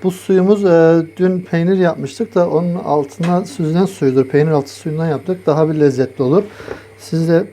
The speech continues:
peynir falan yapacağınız zaman o suyunu dökmenizi tavsiye ederim. Böyle makarnalarda veya bazı yemeklerinizde, çorbalarda olabilir, kullanabilirsiniz.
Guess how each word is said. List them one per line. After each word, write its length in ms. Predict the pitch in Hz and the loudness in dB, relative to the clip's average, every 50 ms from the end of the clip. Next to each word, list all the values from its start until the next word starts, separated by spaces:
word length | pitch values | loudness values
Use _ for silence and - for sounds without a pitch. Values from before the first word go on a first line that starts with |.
| - | -2
peynir 260 | - 151 147 156 160 160 | 0 0 2 2 0 0
falan 240 | - 165 156 165 | 0 2 2 4
yapacağınız 520 | 165 165 160 160 - 156 147 165 185 190 165 | 2 2 0 2 0 0 0 0 -2 -2 -2
zaman 280 | 156 151 165 202 226 214 - - - - - - - - - - - - - - | 0 0 0 0 -2 -4 -10 -20 -20 -20 -20 -20 -20 -20 -20 -20 -20 -20 -14 -10
o 80 | 147 | -10
suyunu 520 | 139 - - - 151 156 156 165 170 180 214 - - - - | -10 -8 -4 -4 -2 0 0 0 0 -2 -4 -8 -12 -6 0
dökmenizi 600 | 147 160 165 165 - 160 151 151 151 151 147 - | 2 2 2 2 2 2 2 2 2 0 -2 -2
tavsiye 380 | - 156 143 135 - - 139 131 | 0 0 0 0 2 2 2 4
ederim. 260 | 131 135 147 180 185 180 - - _ - _ - _ _ | 4 4 2 0 -2 -4 -10 -20 _ -20 _ -20 _ _
Böyle 220 | - 175 160 147 147 | -10 -6 -4 -4 -2
makarnalarda 880 | 147 156 160 - - 170 165 165 151 139 131 123 117 113 127 135 135 - - - - - | 0 -2 -2 0 0 -2 0 0 0 0 0 0 0 0 0 -2 -2 -2 -8 -16 -8 -2
veya 180 | 156 143 139 135 | 0 0 2 2
bazı 260 | 151 151 147 143 147 | 2 2 2 2 0
yemeklerinizde, 680 | 143 135 135 135 - - 135 131 131 123 127 135 135 | -2 -2 -2 -6 -6 -8 -6 -6 -6 -4 -4 -6 -6
çorbalarda 540 | - - 147 139 135 139 139 135 135 131 147 | -4 -4 -2 0 0 2 2 2 2 2 2
olabilir, 400 | 139 131 120 113 113 143 165 - | 2 2 0 0 -2 -4 -4 -4
kullanabilirsiniz. 840 | - - 139 139 139 143 143 135 131 127 - - 151 190 185 - | -6 -4 -2 -2 -2 -2 -2 -2 -4 -6 -6 -4 -4 -4 -4 -6